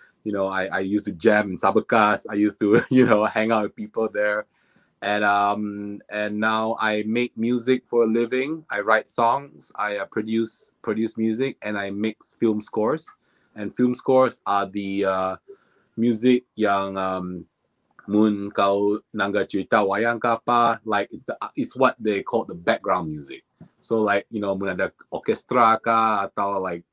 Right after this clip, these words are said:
you know, drum ka or, or synth and all that, masa sidak,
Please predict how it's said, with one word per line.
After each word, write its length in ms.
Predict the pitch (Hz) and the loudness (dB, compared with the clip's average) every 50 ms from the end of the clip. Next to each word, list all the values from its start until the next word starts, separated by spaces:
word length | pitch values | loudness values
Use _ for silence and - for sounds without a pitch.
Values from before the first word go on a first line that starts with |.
| _ _ | _ _
you 120 | 101 98 | -12 -10
know, 140 | 95 87 87 | -8 -6 -6
drum 600 | 87 82 85 98 101 104 98 98 98 101 101 95 | -8 -8 -6 -4 0 2 2 2 2 0 -2 -6
ka 340 | - 104 98 95 95 95 90 | -6 -6 -4 -4 -4 -4 -4
or, 200 | 85 85 85 - - | -4 -6 -8 -8 -10
or 100 | 90 87 | -12 -12
synth 480 | - - - - 123 113 110 107 104 | -12 -14 -4 0 2 2 2 2 -2
and 120 | 98 95 98 | -2 -4 -2
all 140 | 98 101 98 | -2 -4 -2
that, 240 | 95 101 101 101 - _ _ _ _ _ _ _ _ _ - | -4 -4 -4 -4 -6 _ _ _ _ _ _ _ _ _ -6
masa 420 | 95 95 95 - - 98 95 98 | -4 -4 -2 0 0 2 2 2
sidak, 400 | 95 - - 90 87 98 92 90 | 0 -2 -4 -2 0 0 0 0